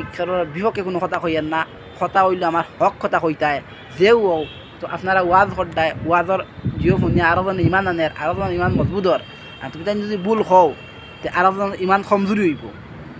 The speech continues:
এখন যে কোনো মানুষের মনে হইব যে তারাও নবীর জিওলিয়া, মানে তারা সামনা সামনাসামনি কথাটা, আমরা আম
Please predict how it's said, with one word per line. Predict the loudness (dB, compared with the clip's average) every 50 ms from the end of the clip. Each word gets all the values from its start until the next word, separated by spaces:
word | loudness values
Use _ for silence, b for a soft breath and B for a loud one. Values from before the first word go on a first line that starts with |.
| -16 -16 -16 -16 -16 -16 -16 -16 -16 -16 -12 -8
এখন | -6 -4 2 2
যে | 2 2
কোনো | 4 4 4 4
মানুষের | 4 4 2 0 2
মনে | 4 4 4
হইব | 6 4 4 2
যে | 2 4
তারাও | 4 4 4 2 0 0
নবীর | -2 -2 -2 -4 -4 -4 0
জিওলিয়া, | 2 2 4 4 4 4 2
মানে | 2 0 -2 0
তারা | 0 0 0 0 -2 -8 -6
সামনা | -2 0 0 0
সামনাসামনি | 0 -2 -2 -2 0 0 -2
কথাটা, | -2 2 2 2 0 0 -8 -16 -18 B B B B B B B -10 -4 -2 0 0
আমরা | 2 2 2 2 2
আম | 2